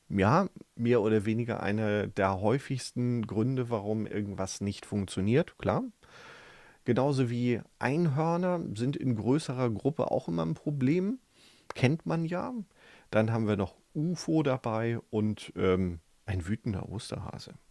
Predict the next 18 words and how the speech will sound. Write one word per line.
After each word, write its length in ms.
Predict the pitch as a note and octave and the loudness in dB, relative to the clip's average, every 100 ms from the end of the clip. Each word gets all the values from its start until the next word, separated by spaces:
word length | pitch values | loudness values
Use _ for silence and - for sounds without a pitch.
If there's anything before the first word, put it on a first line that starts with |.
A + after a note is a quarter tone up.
| _ _ _ _ | _ _ _ _
Okay. 260 | - - - - _ _ _ _ _ _ _ _ _ _ _ G2+ | -14 -8 -8 -10 _ _ _ _ _ _ _ _ _ _ _ 0
Ja, 200 | G#2+ C#3 | 0 0
warum 360 | E3 B2 A#2+ B2+ | -4 0 2 4
nicht, 220 | A#2+ - | 4 2
wenn 240 | A2+ A2+ | 2 2
er, 400 | - G2+ G#2 G2 G2+ - _ _ _ _ | 2 4 6 6 2 -10 _ _ _ _
keine 200 | - G#2 | -4 0
Ahnung, 220 | F2+ G2 F2 | 2 2 2
warum 200 | F#2 G2+ | 2 2
ein 40 | |
Osterhase 600 | G#2+ A2+ G#2 G2+ F#2 F#2 | 0 0 0 0 0 -2
wütend 280 | B2 D#3+ C#3 | -4 -2 -2
ist, 160 | B2 - - - | -2 -4 -18 -2
aber 180 | - A#2 | 2 4
der 260 | G#2+ G#2 G2 | 4 2 2
war 320 | F#2 A#2 C3+ - - | 2 2 0 -6 -6
sehr 420 | G#2+ A2+ A2+ A2+ _ - | 2 4 4 2 _ -4
wütend 600 | G#2+ C#3+ D3 C#3 B2+ | 2 2 2 0 0